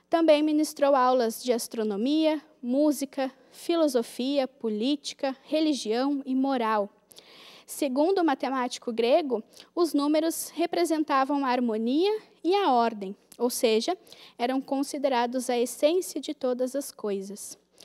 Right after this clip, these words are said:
Então, por isto, Pitágoras, né, ah, foi chamado de filósofo e matemático, surgindo, então, né, estes termos. Aqui nós vamos abordar, então, o Teorema de Pitágoras, que já é do conhecimento de vocês.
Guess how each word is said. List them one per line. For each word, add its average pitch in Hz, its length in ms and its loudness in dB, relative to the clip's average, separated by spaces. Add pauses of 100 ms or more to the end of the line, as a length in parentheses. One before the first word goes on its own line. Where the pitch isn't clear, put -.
(260)
Então, 285 280 0 (240)
por 403 200 2
isto, 339 400 0
Pitágoras, 330 800 0
né, 277 280 -2 (300)
ah, 247 340 2
foi - 280 -2
chamado 294 580 -2
de 247 180 -2
filósofo 262 920 -4 (340)
e 262 180 -4 (180)
matemático, 254 880 -4
surgindo, 247 520 -2
então, 233 320 -4
né, 254 260 -4 (120)
estes 262 540 -2
termos. 226 760 -2 (2000)
Aqui 339 340 2
nós 392 180 4
vamos 349 240 4
abordar, 311 460 2
então, 320 320 2
o 330 80 0
Teorema 294 640 2
de 277 100 -6
Pitágoras, 302 720 -4
que 320 140 0
já 392 160 2
é 277 140 0
do 294 80 -10
conhecimento 311 680 -2
de 277 80 -8
vocês. 285 640 -4